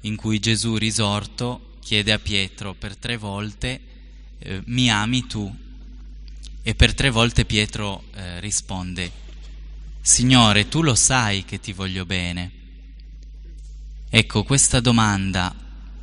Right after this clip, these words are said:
questa domanda di Gesù, "Mi ami tu?", io me la sono sentita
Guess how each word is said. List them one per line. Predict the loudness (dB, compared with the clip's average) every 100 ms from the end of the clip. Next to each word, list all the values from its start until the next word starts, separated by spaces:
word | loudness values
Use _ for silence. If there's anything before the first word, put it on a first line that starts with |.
| -14 -14 -2
questa | 2 2
domanda | 4 4 6 4
di | 2 0
Gesù, | 0 0 0 -4
"Mi | 0 2
ami | 4 2 0 -4
tu?", | -4 -6 -6
io | 0 2
me | 4
la | 2
sono | 2 2 0
sentita | 0 0 0 0 2 0